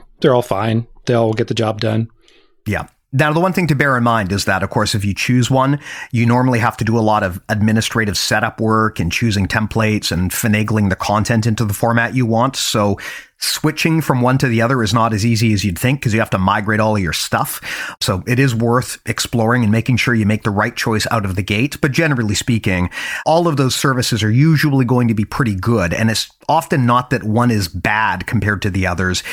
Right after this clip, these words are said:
Speaker 2: It's more just that they might have varying feature sets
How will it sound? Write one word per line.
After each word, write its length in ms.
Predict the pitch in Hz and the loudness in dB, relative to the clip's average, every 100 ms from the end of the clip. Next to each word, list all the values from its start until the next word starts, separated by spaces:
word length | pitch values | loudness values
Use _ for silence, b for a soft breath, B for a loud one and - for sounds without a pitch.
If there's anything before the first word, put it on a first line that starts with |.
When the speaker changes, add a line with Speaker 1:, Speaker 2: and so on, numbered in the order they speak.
| B | B
Speaker 2:
It's 220 | 160 143 156 | -2 0 2
more 240 | 156 151 | 2 2
just 240 | 120 120 | 0 -2
that 140 | 131 107 | -2 0
they 100 | 113 | 0
might 200 | 107 101 | 0 0
have 340 | 104 95 90 B B B - | 0 0 -2 B B B -4
varying 580 | 110 123 131 123 110 104 | 0 2 2 2 2 0
feature 420 | - 131 - 107 | -2 -2 0 -2
sets 480 | - 76 - - | -2 -6 -6 -8